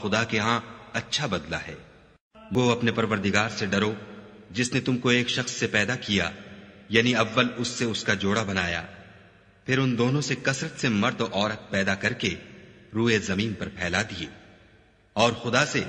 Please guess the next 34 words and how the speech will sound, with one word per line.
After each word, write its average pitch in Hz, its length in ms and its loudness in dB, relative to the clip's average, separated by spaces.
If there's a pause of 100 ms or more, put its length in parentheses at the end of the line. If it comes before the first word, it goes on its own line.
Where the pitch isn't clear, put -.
(140)
جس 113 200 -4
کے 113 140 2
نام 107 340 2
کو 107 80 -2
تم 104 180 -2
اپنی 101 320 -2
حاجت 95 320 0
براری 95 320 0
کا 101 120 -2
ذریعہ 98 320 0
بناتے 92 380 -2
ہو 98 140 -8 (460)
ڈرو، 92 200 -2 (1040)
اور 107 180 0
قطع 135 240 2
مودت 123 340 2 (460)
ارحام 113 340 2
سے 104 140 -2
بچو، 110 260 2 (540)
کچھ 151 160 0
شک 139 220 2
نہیں 120 260 2
کہ 117 140 -2
خدا 101 180 2
تمہیں 92 300 -4
دیکھ 95 220 0
رہا 113 220 -2
ہے۔ - 100 -12 (880)
اور 123 260 6
جس - 120 -4
چیز 117 240 0
میں 104 180 2 (120)
خدا 110 220 4
نے 104 100 0